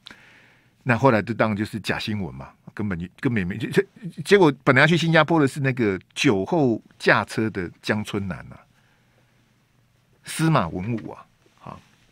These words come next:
啊，那就是另外一个故事了。后来呢，就这个新闻就破灭了嘛，哈。然后后来呢，蔡总统就礼遇啊，礼聘这个吕副总统苏贞昌、游锡堃，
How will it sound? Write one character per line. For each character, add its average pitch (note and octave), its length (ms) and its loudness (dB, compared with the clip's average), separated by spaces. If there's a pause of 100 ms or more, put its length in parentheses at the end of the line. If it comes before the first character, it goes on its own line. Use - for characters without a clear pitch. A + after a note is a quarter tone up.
(100)
啊， E2 100 -16
那 A2 120 -6
就 G#2+ 120 -6
是 G2+ 120 -8
另 B2 180 -10
外 G2+ 120 -4
一 - 20 -8
个 F2 100 -10
故 F2 180 -14
事 - 180 -18
了。 - 40 -18 (960)
后 D4 220 6
来 F#3 160 8
呢， F#3 260 4 (180)
就 G3+ 120 2
这 G#3 120 2
个 F#3 80 6
新 F3 200 0
闻 B2+ 240 2 (420)
就 D#3 220 2 (1300)
破 E3 220 2
灭 B2 240 -2
了 D#2 120 -8
嘛， B1+ 80 -16
哈。 C#2 300 -14
然 D3 120 2
后 F3 60 2
后 A#3 80 8
来 D#3 120 6
呢， C#3+ 120 2
蔡 E3+ 160 0
总 D3 160 0
统 G#2+ 140 0
就 C#3+ 100 0
礼 G#2+ 420 -6
遇 D#3 260 0
啊， C#2 140 -8 (500)
礼 A2 320 -2
聘 C3 340 -2
这 A#2+ 160 -2
个 D#2+ 520 -6 (480)
吕 A#2+ 160 -2
副 C#3+ 160 -2
总 G2 160 -2
统 D#2 200 -12 (1400)
苏 A2+ 180 -4
贞 F#2+ 160 -2
昌、 E2 220 -8 (560)
游 E2+ 140 -8
锡 E2+ 140 -10
堃， - 200 -16